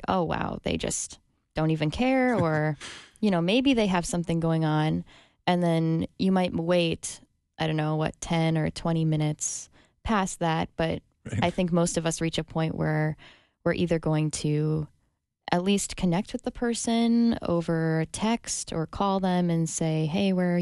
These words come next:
Speaker 1: you at?"
Speaker 2: Mm-hmm.
Speaker 1: before we kinda give up on it.
Speaker 2: Yeah.
Speaker 1: So it's kind of just so ingrained in us to the fact where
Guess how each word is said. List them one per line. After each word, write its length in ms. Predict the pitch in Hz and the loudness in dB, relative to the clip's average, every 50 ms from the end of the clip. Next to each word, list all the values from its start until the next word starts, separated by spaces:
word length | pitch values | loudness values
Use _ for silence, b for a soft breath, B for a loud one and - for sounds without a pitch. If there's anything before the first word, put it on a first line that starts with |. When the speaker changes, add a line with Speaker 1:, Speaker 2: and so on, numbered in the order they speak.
| 175 | 2
Speaker 1:
you 80 | 175 180 | 2 0
at?" 280 | 180 185 185 180 - - B B B B B B B B | 0 0 0 0 -2 -4 B B B B B B B B
Speaker 2:
Mm-hmm. 360 | 120 110 - 131 131 131 131 - - | -4 -2 -2 -2 -4 -4 -4 -6 -4
Speaker 1:
before 720 | - 190 180 - - 180 170 170 165 165 165 165 165 160 - b b b b b b _ - | -4 -4 -4 0 0 2 2 4 4 4 4 2 0 0 -4 b b b b b b _ -4
we 80 | 170 170 | -4 -2
kinda 240 | - 190 175 165 156 | 0 2 2 2 2
give 200 | 151 165 156 156 | 2 0 0 2
up 280 | 160 170 214 - - - - - - | 2 0 0 0 -4 -6 -8 -4 -2
on 160 | 202 208 214 | 0 2 2
it. 260 | 226 233 240 - - B B B B B B B B B _ _ - | 2 2 2 0 -2 B B B B B B B B B _ _ -4
Speaker 2:
Yeah. 360 | 113 113 113 110 110 110 110 | -2 0 0 0 0 -2 -2
Speaker 1:
So 480 | 110 - - - 180 180 175 170 170 - | -2 -2 0 0 2 2 2 0 0 0
it's 440 | - 170 - - - - - - - _ _ _ _ _ _ _ _ - - | -2 -4 -4 -2 -2 -2 -2 -4 -8 _ _ _ _ _ _ _ _ -12 -4
kind 160 | - 202 208 | 0 2 2
of 80 | 214 | 2
just 200 | 190 180 - - - | 2 0 -2 -2 -2
so 160 | - 175 180 | 0 0 0
ingrained 480 | 180 180 160 156 156 160 175 190 180 165 | 2 0 0 0 0 0 2 0 0 0
in 100 | 160 160 | 0 -2
us 260 | 160 156 156 - - - | 0 -2 -2 -4 -4 -4
to 100 | 175 170 | -2 -2
the 80 | 170 | -2
fact 400 | - - - 160 160 165 - - | -4 -2 -4 -4 -4 -4 -6 -4
where 340 | 175 170 160 156 156 175 - | -4 -2 0 0 -2 -2 -6